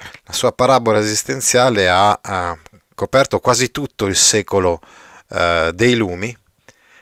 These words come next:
e comunque l'ha gran-, grandemente influenzato.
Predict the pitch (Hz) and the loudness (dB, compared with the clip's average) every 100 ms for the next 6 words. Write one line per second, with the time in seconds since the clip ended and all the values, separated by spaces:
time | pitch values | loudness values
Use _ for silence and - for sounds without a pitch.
0 | _ 131 175 139 - 143 107 107 107 107 | _ -4 -2 0 2 4 4 2 0 2
1 | 117 123 127 110 104 120 104 95 87 87 | 2 4 4 2 0 0 0 -2 -2 -4
2 | - - - - | -4 -6 -12 -18